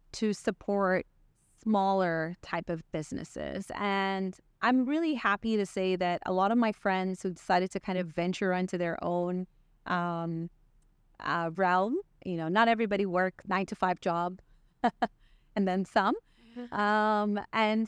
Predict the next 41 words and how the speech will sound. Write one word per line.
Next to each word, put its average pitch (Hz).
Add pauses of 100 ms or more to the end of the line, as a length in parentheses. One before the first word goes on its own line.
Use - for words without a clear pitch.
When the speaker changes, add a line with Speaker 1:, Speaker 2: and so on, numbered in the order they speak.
Speaker 1:
so, 220
uh, -
what 226
we 240
do 214
is 202
essentially 190
we, 220
we 233
do 233
the 247
strategy, 190
we 185
do 185
the 196
consultancy 180
for 180
them 180
to -
actually 185
develop 175
their 190
storyline, 175
uh, 165
a -
lot. 170
And 208
so 220 (600)
it's, -
it's -
a 214
little 247
bit 208
one-off. 185
Obviously, 202
budget-wise, 180
they're 180
not 185
very 190
big, 202
but 190